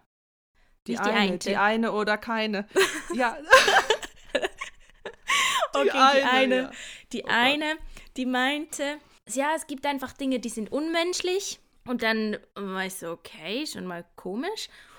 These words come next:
Speaker 2: Und dann die andere halt, ja, also du findest also, ich bin unmenschlich. Und dann war sie so,
Speaker 1: Oh.
Speaker 2: ja, ja, in dieser Hinsicht schon.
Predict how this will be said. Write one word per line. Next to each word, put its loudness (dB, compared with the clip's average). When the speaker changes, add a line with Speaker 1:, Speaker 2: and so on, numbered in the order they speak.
Speaker 2:
Und -4
dann -6
die -6
andere -4
halt, -10
ja, -2
also -6
du -8
findest -2
also, 0
ich -4
bin -2
unmenschlich. -4
Und -8
dann 0
war 4
sie 2
so, 4
Speaker 1:
Oh. 0
Speaker 2:
ja, 10
ja, 8
in 2
dieser 2
Hinsicht 2
schon. 0